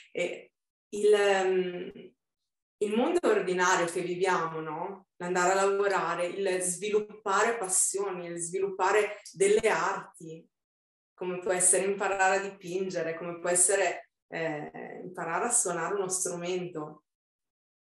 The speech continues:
Non posso io, eh, pensare di approcciarmi a un violino, fare una lezione e so suonare il violino. Non posso io, che non ho mai,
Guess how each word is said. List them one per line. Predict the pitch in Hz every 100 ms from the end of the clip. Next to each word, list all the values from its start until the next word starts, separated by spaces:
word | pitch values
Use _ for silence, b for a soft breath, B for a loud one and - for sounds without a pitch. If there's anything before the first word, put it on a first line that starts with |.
| _ -
Non | 156 -
posso | 285 294 - - 190
io, | 180 175 160 - - _ _
eh, | 160 156
pensare | - 196 190 - 208 214
di | 185
approcciarmi | 180 185 190 190 214
a | 185
un | 180
violino, | 185 185 196 202 202 208 247 262 _ _ _ _ _ -
fare | 190 208 214
una | 185
lezione | 185 185 - 185 190 208 214 220
e | 165
so | -
suonare | 160 - 160 160 170
il |
violino. | 160 156 156 151 147 156 _ _ _ _ _ _ _ _ _ -
Non | 185 185
posso | 262 - - 196
io, | 190 196 180
che | 175
non | 175 180
ho |
mai, | 185 196 208 208 202 185